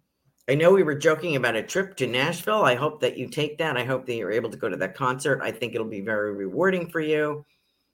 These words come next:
Those are the words I'm getting. And I get love, love, love. So, um,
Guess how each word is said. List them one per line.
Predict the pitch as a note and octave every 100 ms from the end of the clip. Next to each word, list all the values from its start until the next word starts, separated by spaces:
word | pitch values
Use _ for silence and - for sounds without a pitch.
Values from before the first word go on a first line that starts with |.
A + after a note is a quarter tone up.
| -
Those | A2
are | A2+
the | G#2+
words | G#2
I'm | G#2+ G#2+
getting. | C#3 C#3 C#3 C3+ C3+ - _
And | A#2 A2+
I | A2+
get | A2+ A2 F#2
love, | A#2+ G#2
love, | G#2+ F2+
love. | G#2 F2 - - _ _ _ _
So, | - G2 F#2+ F#2+ F#2+ F#2+ G#2
um, | G#2 G2 F#2 F2 E2+